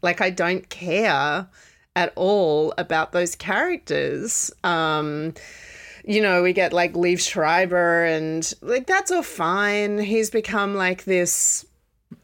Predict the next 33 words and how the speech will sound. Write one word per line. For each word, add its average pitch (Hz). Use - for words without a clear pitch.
Hollywood 180
guy 165
who, 165
like, 214
you 240
know, 202
has, 190
like, 202
hit -
talk 226
show 160
kind 151
of 147
guy 147
espousing 160
all 151
this, 147
like, 151
bullshit, 151
essentially, 143
just 156
making 185
money, 175
which 170
is 180
what 156
he 143
always 147
wanted, 143
and 139
fame 151
and 135
fortune. 160